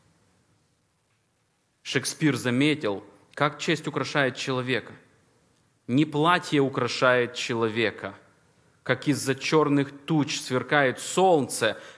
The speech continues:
так честь блистает под одеждой бедной.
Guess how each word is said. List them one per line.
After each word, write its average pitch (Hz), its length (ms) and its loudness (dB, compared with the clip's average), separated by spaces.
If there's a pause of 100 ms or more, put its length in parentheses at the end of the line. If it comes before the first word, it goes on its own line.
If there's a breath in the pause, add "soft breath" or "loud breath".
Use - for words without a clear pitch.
(100 loud breath)
так 156 260 0
честь 202 560 4
блистает 139 880 2
под 135 180 4
одеждой 127 560 2
бедной. 110 640 0